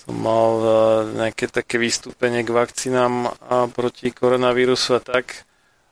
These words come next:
Zazneli tam iné veci, než v tejto relácii dnes, tak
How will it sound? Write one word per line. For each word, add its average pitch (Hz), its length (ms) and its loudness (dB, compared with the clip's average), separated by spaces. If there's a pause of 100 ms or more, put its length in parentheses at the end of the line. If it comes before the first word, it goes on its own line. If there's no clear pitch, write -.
(540)
Zazneli 131 520 4
tam 110 360 -6
iné 123 280 2
veci, 117 440 0
než - 520 0
v 120 120 2
tejto 117 240 -2
relácii 123 560 2
dnes, 131 360 0
tak - 160 -10